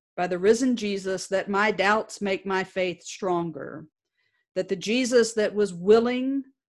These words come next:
for Thomas to touch the wounds of his resurrected body is just as willing through the Holy Spirit to meet my doubts with an invitation to yet again be persuaded.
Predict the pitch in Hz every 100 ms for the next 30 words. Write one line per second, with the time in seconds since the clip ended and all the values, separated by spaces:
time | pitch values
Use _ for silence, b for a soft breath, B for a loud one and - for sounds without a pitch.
0 | _ _ - 180 - 226 220 233 226 -
1 | 202 220 240 - 214 196 208 208 202 202
2 | 190 190 185 175 196 202 196 190 - 196
3 | 170 170 160 156 147 151 b b b b
4 | 202 185 - 214 254 285 - - 214 180
5 | 190 208 196 170 180 185 _ 196 185 185
6 | 202 202 202 - 196 185 180 175 _ -
7 | 190 185 233 247 208 196 202 180 180 170
8 | 170 - - b b 190 180 180 196 220
9 | 214 214 214 190 185 - 175 170 - -
10 | 190 175 175 170 214 220 - 180 180 175
11 | 165 165 165 _ _ 151 - 185 190 175
12 | _ 175 - 165 156 156 139 160